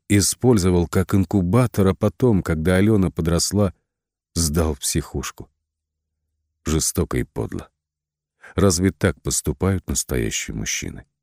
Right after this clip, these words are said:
А он еще твердил о достоинстве и уважении. Невероятно. Если бы я сама не позвонила ему тогда на работу и не узнала, что у него есть любимая жена,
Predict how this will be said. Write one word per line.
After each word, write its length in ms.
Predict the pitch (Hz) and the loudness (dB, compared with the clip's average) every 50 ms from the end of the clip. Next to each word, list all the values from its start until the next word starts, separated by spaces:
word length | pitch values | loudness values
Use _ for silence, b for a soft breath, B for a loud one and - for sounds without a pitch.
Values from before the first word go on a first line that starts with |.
| _ _ _ _ _ _ _ _ _ _ _ _ _ _ b b | _ _ _ _ _ _ _ _ _ _ _ _ _ _ b b
А 120 | b 90 107 | b 4 6
он 80 | 123 | 6
еще 200 | 123 110 - 123 | 6 4 2 0
твердил 480 | 107 - 117 104 95 76 98 120 113 95 | 0 2 2 2 2 4 4 4 4 4
о 40 | 90 | 2
достоинстве 840 | 80 85 - - - - - 82 92 95 76 64 - - - - 73 | 2 0 0 -2 -4 -2 -2 -2 0 0 -2 -2 -4 -6 -4 -2 -2
и 40 | 71 | 0
уважении. 760 | 69 69 69 67 62 62 64 76 87 73 52 52 53 - _ _ _ _ _ _ _ _ _ _ _ _ _ _ _ _ _ _ - | 0 2 0 0 -2 -2 -4 -4 -4 -4 -6 -10 -12 -16 _ _ _ _ _ _ _ _ _ _ _ _ _ _ _ _ _ _ -6
Невероятно. 760 | 85 78 92 92 90 90 90 87 80 71 - - 55 - - B B B B B B B B B | -2 0 2 2 2 2 2 0 0 -2 -4 -8 -12 -14 -16 B B B B B B B B B
Если 320 | 95 120 135 - - 120 | 4 4 4 4 2 0
бы 140 | 110 113 113 | 2 4 4
я 160 | 113 120 113 | 4 2 2
сама 320 | - - 120 113 113 107 | 2 2 2 2 2 2
не 120 | 92 87 80 | 2 2 0
позвонила 560 | - 92 78 80 90 95 95 95 90 80 76 | 0 -2 0 2 2 2 2 2 2 2 2
ему 220 | 69 67 67 71 | 0 0 0 -2
тогда 300 | - - 73 65 69 82 | -2 -4 -4 -2 -2 -2
на 100 | 73 76 | 0 0
работу 500 | 73 71 69 65 71 98 104 - - - | 0 0 -2 0 0 0 0 0 -2 -6
и 200 | 57 57 62 67 | -6 -2 -2 0
не 80 | 67 80 | 0 2
узнала, 420 | 80 78 73 85 95 92 87 87 | 0 0 0 0 2 2 2 0
что 200 | - - - 85 | -2 -2 -2 0
у 40 | 85 | 0
него 220 | 85 87 90 95 92 | 2 2 2 2 2
есть 340 | 78 80 95 85 - - | 2 2 0 0 -2 -2
любимая 440 | 78 87 85 85 95 90 85 82 80 | -2 0 2 2 2 2 2 2 0
жена, 420 | 71 69 82 85 92 104 107 95 | 0 0 0 2 2 2 2 0